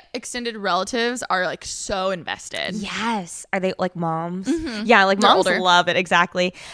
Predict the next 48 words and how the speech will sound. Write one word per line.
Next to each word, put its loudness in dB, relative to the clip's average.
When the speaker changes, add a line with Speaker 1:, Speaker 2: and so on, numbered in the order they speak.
Speaker 2:
Um, 4
I 6
mean, 4
I 6
think 0
it, 6
I 8
think 0
they, 2
they're 2
cool. 4
I 6
think 0
the 4
idea 4
of 2
a 0
monarchy 2
is -2
very 2
interesting, -2
but, 2
like, 2
I 4
don't -2
watch -2
The -4
Crown. 2
Is 0
that 2
what 4
it's -2
Speaker 1:
Mm-hmm. -12
Speaker 2:
called? 4
Speaker 1:
Yeah. -4
Speaker 2:
Um, 6
and 2
I 4
don't 2
really 2
know 2
that 0
much, 0
but -4
this 4
whole 4
thing 2
is 0